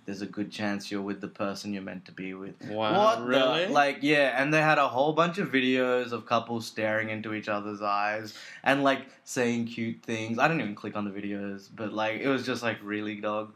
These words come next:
Speaker 1: Really?"
Speaker 2: You, do, do they realize that it is actually a social faux pas to stare at people for, uh, an immense long, like, immense amount of time?
Speaker 1: You know,
Speaker 2: Is it
Speaker 1: there's a, there's a cultural thing there as well. Like, we're, we're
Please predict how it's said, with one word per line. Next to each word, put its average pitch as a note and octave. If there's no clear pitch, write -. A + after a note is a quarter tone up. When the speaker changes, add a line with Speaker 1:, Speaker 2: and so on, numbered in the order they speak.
Speaker 1:
Really?" G2+
Speaker 2:
You, G#3
do, E3+
do E3+
they E4
realize E3
that C#3+
it C3
is B2
actually B2+
a A#2+
social A#2
faux G#2+
pas A2+
to A2
stare G2
at G#2+
people A2
for, G2+
uh, -
an G#2
immense G#2+
long, A#2
like, -
immense A#2+
amount B2
of A#2+
time? B2
Speaker 1:
You D#4
know, A4
Speaker 2:
Is A#4
it G4
Speaker 1:
there's D4
a, A#3
there's G3+
a G3
cultural F#3
thing A#2
there A2
as G#2
well. A2
Like, C#3
we're, A#3
we're -